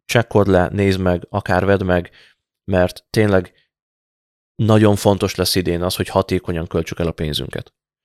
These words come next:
Sokkal rosszabb lesz az, hogyha elégeted a pénzt mondjuk egy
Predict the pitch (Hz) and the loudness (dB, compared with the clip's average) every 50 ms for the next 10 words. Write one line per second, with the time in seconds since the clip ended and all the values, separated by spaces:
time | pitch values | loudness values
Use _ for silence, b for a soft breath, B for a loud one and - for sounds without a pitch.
0 | b b b b b - - 107 - - 113 104 110 104 - - 98 98 101 95 | b b b b b 0 0 0 2 4 4 4 4 2 0 -2 -2 0 0 -2
1 | 92 - 98 98 - - 104 - - - 90 90 85 85 82 - 95 98 98 95 | -2 0 -4 -4 -4 -4 -6 -8 -4 -2 -2 0 0 -2 -2 -2 0 2 2 2
2 | 98 95 - - 92 92 - - 92 95 95 92 - - 90 87 87 85 - 85 | 2 0 -2 -2 -4 -4 -2 -2 -2 -2 -2 -4 -6 -6 -6 -6 -6 -6 -4 -6
3 | 85 85 - | -6 -6 -10